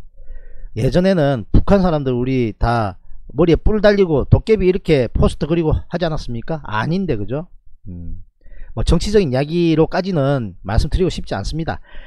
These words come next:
하지만 자, 미국이 먼저 어겼다죠. 그러면서 후속 조치로 마이크 폼페이오 국무장관이 북에 있는 핵 단도 육십 에서 칠십 프로 내놔라. 육 개월에서 팔 개월 정도. 그러면 그 다음 내가 할게. 이러니까 북한이 삐진 겁니다, 지금.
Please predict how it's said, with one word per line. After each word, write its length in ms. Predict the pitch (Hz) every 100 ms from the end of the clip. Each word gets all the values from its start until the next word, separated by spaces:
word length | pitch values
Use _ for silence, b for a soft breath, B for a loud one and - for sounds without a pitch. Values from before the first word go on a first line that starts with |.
| -
하지만 720 | 214 196 202 190 151 143 - - - _ - - -
자, 100 | -
미국이 340 | 127 175 240
먼저 220 | 120 110 - _
어겼다죠. 680 | 214 - - 95 113 131 - - _ b b b b b
그러면서 640 | 196 214 190 160 196 170 -
후속 280 | - - 170
조치로 480 | 160 - 160 131 90 - - - _
마이크 260 | 127 175 -
폼페이오 520 | 175 170 175 165 165
국무장관이 720 | - 175 160 139 139 151 110 b b -
북에 260 | - 202 226
있는 260 | 180 185
핵 200 | 143 233
단도 260 | 185 175 165
육십 320 | 214 - 233
에서 160 | 196 -
칠십 320 | - 233 247
프로 160 | 170
내놔라. 560 | 139 202 202 190 131 127 113 -
육 120 | 110 135
개월에서 280 | 175 135 -
팔 160 | 151
개월 160 | 151 131
정도. 280 | 110 101 92 - -
그러면 480 | 226 330 262 240
그 100 | 180
다음 180 | 131 160
내가 160 | 117 120
할게. 280 | 107 - 180
이러니까 420 | 196 233 185 143
북한이 380 | - - 208 165
삐진 300 | 269 254 240
겁니다, 300 | 104 98 107
지금. 340 | 98 98 101